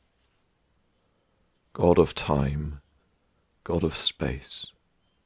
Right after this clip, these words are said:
fill this moment with your grace. God of motion, God of peace, from each sin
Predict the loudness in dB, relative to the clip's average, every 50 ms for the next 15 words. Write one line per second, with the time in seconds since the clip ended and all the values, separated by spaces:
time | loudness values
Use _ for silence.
0 | _ _ _ _ _ _ _ _ _ _ _ _ _ _ _ -6 0 4 4 6
1 | 6 4 2 0 0 0 -2 -2 -2 -4 -4 -2 0 0 0 0 0 -2 -6 -8
2 | -10 -14 -16 -20 -20 -20 -20 -20 _ -14 -8 -4 -2 0 0 -2 -2 -6 -8 -8
3 | -10 -12 -14 -12 -12 -12 -14 -16 -20 _ _ _ _ _ -20 -20 _ _ _ _
4 | _ _ _ _ _ _ _ _ _ _ _ _ _ _ _ _ _ _ _ _
5 | _ _ _ _ _ _ 2 6 6 8 8 6 4 2 0 0 2 2 4 4
6 | 2 0 -4 -4 -4 -4 -4 -6 -8 -10 -12 -18 _ _ _ _ _ _ _ _
7 | _ _ _ _ _ _ _ 0 2 4 4 4 4 0 -4 -6 -8 -4 -2 -2
8 | -2 -2 -4 -8 -10 -10 -10 -10 -12 -14 -16 -18 -20 _ _ _ _ _ _ _
9 | _ _ _ _ _ _ _ _ _ _ _ _ _ _ _ _ _ _ _ _
10 | -14 -4 0 0 2 2 2 2 2 2 2 0 -2 -6 -8 -6 -6 -6 -6 -4
11 | -4 -4 -4 -4 -6 -6 -8 -10 -12